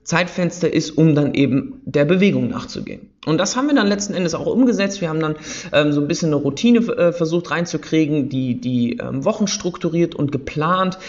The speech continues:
wann welches Training stattfindet. Dann war es logischerweise mit einem adäquaten Trainingsplan versehen, mit auch so einer kleinen Dokumentationspflicht. Das heißt, sie hatte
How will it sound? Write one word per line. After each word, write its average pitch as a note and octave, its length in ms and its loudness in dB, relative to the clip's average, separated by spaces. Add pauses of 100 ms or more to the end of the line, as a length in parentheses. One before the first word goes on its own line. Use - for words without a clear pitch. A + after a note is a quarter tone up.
(240)
wann D#3+ 340 0
welches D3+ 300 0
Training C#3+ 300 0
stattfindet. E3+ 720 -2
Dann B2+ 260 -2
war A#2+ 120 -6
es B2 120 -10
logischerweise B2+ 540 -6
mit D3 220 -4
einem E3 180 -2
adäquaten C#3 520 -6
Trainingsplan E3 640 -4
versehen, C#3+ 520 0 (260)
mit D3 240 0
auch C3 260 2
so B2+ 100 -2
einer B2+ 140 0
kleinen C3+ 300 0
Dokumentationspflicht. C#3+ 1200 0
Das C#3+ 160 -4
heißt, C#3+ 220 -2
sie C#3 100 -6
hatte C3+ 280 -2